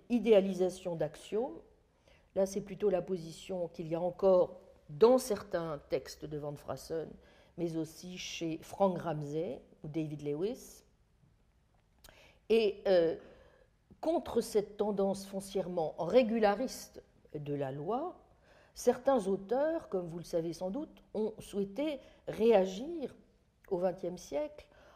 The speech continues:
en défendant en particulier ce que l'on a appelé une forme ou une autre de réalisme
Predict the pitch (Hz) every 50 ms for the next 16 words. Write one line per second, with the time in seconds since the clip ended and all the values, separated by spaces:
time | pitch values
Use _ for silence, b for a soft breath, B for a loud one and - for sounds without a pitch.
0 | B B _ _ 214 214 214 180 - - 160 156 190 240 240 240 233 220 220 208
1 | 196 202 190 170 165 180 170 170 - - 170 - - 175 170 185 202 254 294 330
2 | 330 B B B B B B - - - - 233 226 220 220 214 202 190 185 185
3 | 190 233 269 247 226 - - 196 196 190 190 196 208 233 269 208 170 165 190 180
4 | - 202 196 190 208 254 277 226 196 165